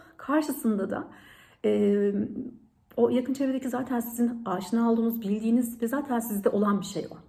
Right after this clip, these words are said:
Hani o, o yeni bir şey değil ama yapmak istediğiniz,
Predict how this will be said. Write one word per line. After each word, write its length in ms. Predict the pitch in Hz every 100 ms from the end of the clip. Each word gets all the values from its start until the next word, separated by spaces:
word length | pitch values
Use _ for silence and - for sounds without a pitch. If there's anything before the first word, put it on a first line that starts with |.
| - - -
Hani 140 | 202
o, 140 | 214 208
o 100 | 233
yeni 260 | 208 220
bir 40 | 202
şey 280 | - 202
değil 120 | 175 -
ama 440 | 214 254 - - -
yapmak 360 | 196 - 285 -
istediğiniz, 600 | - 302 226 202 170